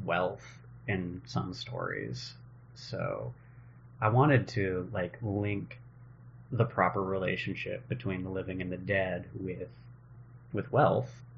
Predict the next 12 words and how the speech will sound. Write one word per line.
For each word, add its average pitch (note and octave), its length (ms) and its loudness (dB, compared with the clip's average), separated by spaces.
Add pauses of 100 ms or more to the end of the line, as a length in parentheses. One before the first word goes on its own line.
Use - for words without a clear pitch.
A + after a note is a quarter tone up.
(140)
in F#2 580 2 (340)
multiple G#2+ 840 4 (400)
values G2 680 4
of A2 200 4
wealth. A#2 380 8 (400)
So - 160 4
not F#2 200 4
just - 320 -4
material F#2+ 540 4
wealth, F#2+ 380 2
but G2 120 2
also F2+ 580 0